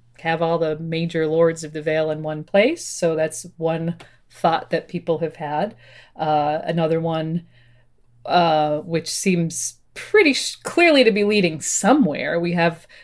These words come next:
Sir Shadrick, the Mad Mouse, who is, uh, right there at the Gates of the Moon. Um, he's referred to Sansa as, in the past, to Brienne as a bag of gold. Um, in her Winds of Winter sample chapter, he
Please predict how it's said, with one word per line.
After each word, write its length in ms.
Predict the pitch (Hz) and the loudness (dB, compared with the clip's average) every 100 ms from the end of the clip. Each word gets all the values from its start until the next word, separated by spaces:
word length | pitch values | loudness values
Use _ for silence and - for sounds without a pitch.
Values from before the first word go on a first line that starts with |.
| _ | _
Sir 420 | - - 185 165 165 | -12 -2 2 2 0
Shadrick, 800 | - 190 185 160 - - - _ _ _ - | -2 0 0 -4 -8 -20 -20 _ _ _ -14
the 180 | 180 147 | -8 -4
Mad 260 | 160 151 | -4 -6
Mouse, 560 | 156 143 175 - - - 180 | -8 -6 -8 -8 -10 -12 -10
who 180 | 165 151 | -8 -6
is, 340 | 143 147 - | -6 -6 -6
uh, 220 | 147 139 143 | -4 -6 -2
right 260 | 151 151 - | -2 -2 -4
there 340 | 147 151 170 | -2 0 -2
at 220 | 156 151 | -4 -8
the 80 | 165 | -8
Gates 280 | 147 151 - | -8 -8 -10
of 40 | |
the 200 | 151 156 | -10 -2
Moon. 400 | 202 254 262 269 - - _ | 2 6 4 2 -6 -20 _
Um, 640 | - 165 156 151 151 151 151 _ _ _ | -4 0 0 0 -2 -6 -12 _ _ _
he's 500 | _ - 160 - - - | _ -8 -8 -6 -10 -12
referred 380 | - - 170 170 | -16 0 2 2
to 280 | - 165 156 | -2 -4 -4
Sansa 520 | 156 - 160 170 175 - | -8 -4 -2 -2 -4 -4
as, 440 | 160 151 - - - _ _ - | -4 -4 -6 -14 -16 _ _ -8
in 80 | 165 | -6
the 80 | - | -4
past, 720 | - 180 175 202 - - - | 0 2 4 2 -6 -10 -12
to 80 | |
Brienne 400 | 170 160 165 220 | -6 -2 0 2
as 120 | 226 165 | 2 0
a 60 | |
bag 300 | 151 156 156 | 0 0 0
of 140 | 143 - | -4 -4
gold. 440 | 151 208 277 254 _ - - _ - | 2 2 2 -4 _ -20 -20 _ -10
Um, 540 | 156 147 147 151 151 _ _ _ - | -6 -6 -6 -10 -16 _ _ _ -2
in 240 | 180 175 | 2 2
her 260 | 170 165 160 | 2 0 0
Winds 200 | 165 160 | -4 -4
of 60 | |
Winter 220 | 165 165 156 | -6 -8 -8
sample 340 | 165 165 196 | -8 -6 -6
chapter, 460 | - 202 202 226 208 | 0 0 0 -2 -2
he 320 | 160 151 | -4 -8